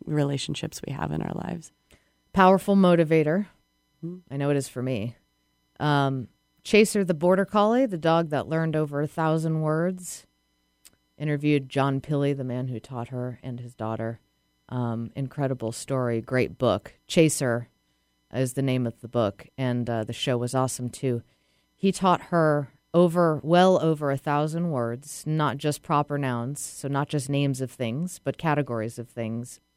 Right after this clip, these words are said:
Speaker 2: and adjectives and verbs.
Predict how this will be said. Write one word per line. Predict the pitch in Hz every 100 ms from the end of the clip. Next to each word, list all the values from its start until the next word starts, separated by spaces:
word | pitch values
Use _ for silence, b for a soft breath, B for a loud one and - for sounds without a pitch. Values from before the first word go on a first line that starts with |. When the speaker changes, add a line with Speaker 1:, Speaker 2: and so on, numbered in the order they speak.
| _ _
Speaker 2:
and | 190 156 127 139 - _ _ _ _ _
adjectives | 156 156 139 - 147 131 123 123 - -
and | 127 123
verbs. | 135 123 107 - - -